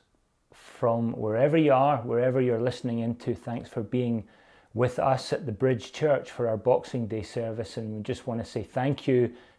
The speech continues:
to Simone and Elizabeth for leading, uh, praise and worship this morning. Uh, that was anointed. We're blessed by it, so hope you enjoyed it too.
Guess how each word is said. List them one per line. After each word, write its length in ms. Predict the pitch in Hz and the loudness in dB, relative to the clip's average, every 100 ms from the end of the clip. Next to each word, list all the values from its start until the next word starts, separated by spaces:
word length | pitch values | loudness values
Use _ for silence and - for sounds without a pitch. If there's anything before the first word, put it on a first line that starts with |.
| - | -8
to 120 | 117 | -6
Simone 600 | - 113 117 127 123 120 | -4 -2 2 2 2 -2
and 180 | 120 107 | -4 -4
Elizabeth 640 | 107 113 123 117 113 - - _ _ _ _ | 0 0 2 2 0 -4 -20 _ _ _ _
for 560 | - - 113 110 107 - | -14 -2 2 2 0 -4
leading, 480 | 123 127 127 117 117 - _ | -2 0 2 0 -4 -10 _
uh, 300 | 113 107 98 95 | -8 -6 -8 -8
praise 180 | - 123 | -2 -2
and 100 | 107 | 0
worship 400 | 117 131 - - | 0 0 -2 -6
this 200 | 156 - | -10 -8
morning. 400 | 123 131 135 135 - _ | -4 0 0 -4 -10 _
Uh, 300 | 110 107 104 - | -12 -12 -12 -10
that 140 | 113 - | -6 -6
was 300 | 107 98 - _ | -6 -8 -16 _
anointed. 600 | 104 110 131 127 135 123 - _ | -10 -4 -4 -4 -6 -6 -14 _
We're 200 | 151 110 | -10 -8
blessed 560 | 98 107 110 104 - 113 | -8 -6 -6 -6 -14 -4
by 220 | 113 110 | -2 0
it, 200 | 113 - - | -2 -4 -10
so 220 | - 107 | -10 -10
hope 220 | - - | -8 -8
you 80 | 139 | -6
enjoyed 360 | 110 107 110 104 | -6 -4 -4 -6
it 160 | - | -10
too. 260 | - 117 | -6 -4